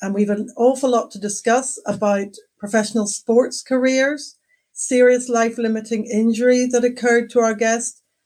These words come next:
the mental distress that followed, and the healing power of psychedelics in the natural environment. So,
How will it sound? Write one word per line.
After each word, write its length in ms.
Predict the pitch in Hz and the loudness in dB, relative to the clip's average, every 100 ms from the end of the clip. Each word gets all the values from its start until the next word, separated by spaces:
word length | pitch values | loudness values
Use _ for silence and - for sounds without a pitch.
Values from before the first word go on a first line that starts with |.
| _ - | _ 0
the 80 | 208 | 4
mental 340 | 226 233 247 | 6 6 2
distress 520 | 220 214 - 220 208 | 0 -4 2 2 2
that 180 | 233 - | -6 -4
followed, 380 | 220 208 220 226 | 2 4 4 0
and 200 | 202 202 | -2 -2
the 40 | |
healing 460 | 196 - 240 247 240 | -4 -4 -2 0 0
power 360 | 226 208 202 196 | 0 2 2 2
of 180 | 190 175 | -2 -8
psychedelics 840 | - 190 185 175 165 160 - - _ _ _ _ _ | -2 -2 -2 -6 -6 -6 -10 -20 _ _ _ _ _
in 260 | - 214 208 | 2 6 6
the 160 | 196 185 | 6 2
natural 600 | 190 185 185 - 180 170 | 0 0 -2 -6 -6 -4
environment. 680 | 170 175 165 160 156 - - _ _ _ _ _ _ | -4 -4 -2 -4 -6 -12 -16 _ _ _ _ _ _
So, 500 | - - 269 269 - | -12 -2 0 0 -4